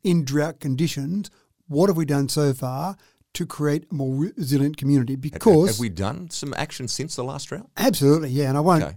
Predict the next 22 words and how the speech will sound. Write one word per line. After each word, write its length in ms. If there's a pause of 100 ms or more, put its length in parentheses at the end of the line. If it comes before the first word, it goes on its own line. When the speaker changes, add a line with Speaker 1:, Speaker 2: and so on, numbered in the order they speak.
(160)
Speaker 1:
preempt 300
the 80
report, 500
but 160
certainly 520 (360)
we've 200
done 200
some 140
work 240
with 100
some 180
bores, 500
some 140
pipelines 760
to 120
get 300
water 320
from 280
bores 480
when 180
the 100
river's 400